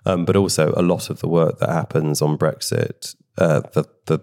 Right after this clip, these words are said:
the Liberal Democrats are right in the middle of it, the cross-party work that is happening in Parliament. And let's not forget, you know,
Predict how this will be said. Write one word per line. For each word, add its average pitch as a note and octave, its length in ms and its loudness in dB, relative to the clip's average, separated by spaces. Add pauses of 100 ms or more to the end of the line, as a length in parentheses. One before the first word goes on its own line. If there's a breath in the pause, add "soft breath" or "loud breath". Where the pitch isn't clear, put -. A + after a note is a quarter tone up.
the F2 80 0
Liberal E2 200 0
Democrats D#2+ 500 0
are - 40 -4
right D2+ 160 2
in D#2 60 -2
the D#2 60 -2
middle D#2 220 0
of D2 100 -4
it, - 300 -2
the - 80 -4
cross-party D#2 560 -4
work D2+ 260 0
that D#2+ 100 -2
is - 100 -6
happening - 480 -6 (1000)
in E2+ 200 -8
Parliament. E2+ 440 -2
And F2+ 80 0
let's - 220 0
not - 140 0
forget, - 480 -4
you E2+ 100 -4
know, D2+ 220 -4